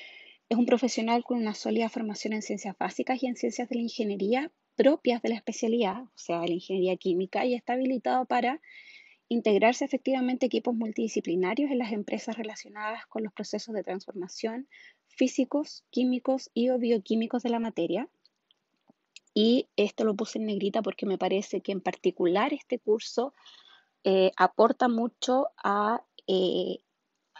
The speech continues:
a este, a esta habilidad de, eh, poder trabajar en los procesos de transformación o en operaciones unitarias. Para la puesta en marcha, control y optimización de los procesos productivos, la gestión del aseguramiento de la calidad de productos, servicios y procesos, y también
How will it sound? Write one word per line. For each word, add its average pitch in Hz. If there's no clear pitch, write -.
a 214
este, 220
a 208
esta 220
habilidad 185
de, 208
eh, 185
poder 208
trabajar 240
en 233
los 214
procesos 220
de 214
transformación 196
o 202
en 202
operaciones 196
unitarias. 180
Para 220
la 220
puesta 214
en 190
marcha, 214
control 226
y 233
optimización 214
de 214
los 208
procesos 202
productivos, 262
la 247
gestión 220
del 226
aseguramiento 214
de 214
la 214
calidad 208
de 208
productos, 208
servicios 208
y 202
procesos, 262
y 277
también 247